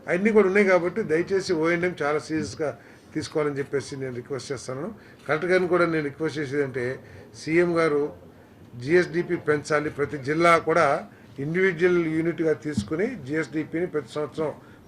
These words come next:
ప-, పెంచాలని అంటున్నారు. మనం వచ్చిన తర్వాత ఏ విధంగా ఈ జిఎస్డిపి పెరిగింది, పెరగటానికి మనం తీసుకోవాల్సిన చర్యలు ఏమిటి, నెక్స్ట్ ఇయర్కి ఎంత ప్రపోజ్ చేస్తాము, ఎంత ప్రొజెక్ట్ చేస్తాము అనే విషయాల మీద కూడా ప్రత్యేకంగా మీరు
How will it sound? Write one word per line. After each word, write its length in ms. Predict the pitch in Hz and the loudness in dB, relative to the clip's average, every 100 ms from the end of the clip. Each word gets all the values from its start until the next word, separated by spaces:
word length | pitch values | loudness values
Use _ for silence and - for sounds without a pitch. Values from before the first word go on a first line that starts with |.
| 139 | 0
ప-, 260 | 139 139 131 | 2 2 0
పెంచాలని 400 | 143 143 160 147 | -4 0 0 0
అంటున్నారు. 440 | 135 117 135 165 294 - - - | -2 -6 -4 -4 -6 -12 -20 -6
మనం 160 | 139 151 | -2 0
వచ్చిన 300 | 151 - 214 | -2 0 4
తర్వాత 400 | 185 175 170 208 | 6 6 4 0
ఏ 340 | 190 143 156 | -2 -2 0
విధంగా 540 | 180 170 175 170 180 175 - | 2 2 0 2 0 -2 -8
ఈ 180 | 147 143 | -6 -6
జిఎస్డిపి 640 | 123 151 160 - 151 151 | -4 -4 -4 -4 -6 -4
పెరిగింది, 640 | 131 131 135 139 143 165 208 - - - - - - | -4 -6 -6 -6 -6 -8 -8 -14 -12 -10 -10 -6 2
పెరగటానికి 600 | 165 175 190 190 185 185 | 2 4 4 4 2 0
మనం 240 | 170 156 - | 0 -2 -4
తీసుకోవాల్సిన 600 | 160 - 156 156 - 147 | -6 -2 0 0 0 -6
చర్యలు 420 | 113 139 147 165 | -4 -2 0 2
ఏమిటి, 400 | 160 151 170 220 - - - - - | 2 2 -2 -6 -14 -20 -20 -20 -12
నెక్స్ట్ 360 | 139 156 - 214 | -2 -2 -2 4
ఇయర్కి 380 | 208 196 202 180 | 6 6 4 4
ఎంత 540 | 165 160 185 170 151 147 135 - | 4 4 4 6 2 -4 -14 -4
ప్రపోజ్ 480 | 156 151 185 185 - | -2 2 4 2 4
చేస్తాము, 500 | 170 131 165 160 165 | 0 2 -2 0 0
ఎంత 120 | 151 | 0
ప్రొజెక్ట్ 480 | 165 143 151 175 143 | -2 -2 0 -2 0
చేస్తాము 340 | 151 - 147 | -4 -2 -4
అనే 120 | 143 135 | -2 -4
విషయాల 320 | 127 113 147 | -6 -4 -4
మీద 120 | 143 | -4
కూడా 360 | 131 147 135 139 - - - | -2 0 0 -2 -10 -20 -10
ప్రత్యేకంగా 520 | 139 - 165 143 151 | -10 0 0 2 0
మీరు 340 | 147 139 135 | 0 0 -2